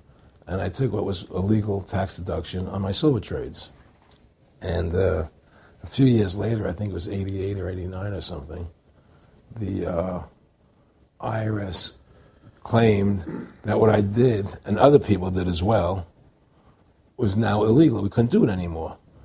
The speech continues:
But they made it retroactive. I said, "What do you mean retroactive?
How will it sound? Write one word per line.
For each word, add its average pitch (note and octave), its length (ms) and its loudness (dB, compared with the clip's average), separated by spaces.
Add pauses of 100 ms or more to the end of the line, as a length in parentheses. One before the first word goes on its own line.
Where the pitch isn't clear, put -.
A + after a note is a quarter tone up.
(300)
But A2 80 -2
they B2+ 140 6
made C#3 160 8
it C3 60 4
retroactive. A2+ 760 -2 (1600)
I G2+ 40 -12
said, C3 140 -2
"What C3+ 80 4
do E3+ 40 8
you E3+ 60 8
mean D#3 100 6
retroactive? D3 640 2